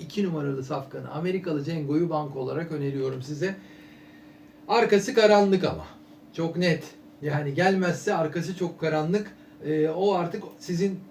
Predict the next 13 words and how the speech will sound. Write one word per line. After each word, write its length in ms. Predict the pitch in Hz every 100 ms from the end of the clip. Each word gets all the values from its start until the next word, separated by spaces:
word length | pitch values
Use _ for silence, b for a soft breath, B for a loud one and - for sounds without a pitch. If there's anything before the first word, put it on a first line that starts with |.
| - -
takibinize 680 | 175 175 190 185 180 180 175
kalmış. 460 | 160 151 139 -
Bazıları 560 | 180 185 160 151 170 202
takip 360 | 190 185 202
ediyorlar. 460 | 190 156 143 160 190 B B B
Atlar 460 | 160 160 196 196 180
buluyorlar. 460 | 156 147 170 185
Bulduğunuz 420 | 170 175 185 190 185
at 200 | 175 180
varsa 320 | 165 - 196
tabii 340 | 180 156 156
ki 120 | -
yazın. 380 | 190 165 147 170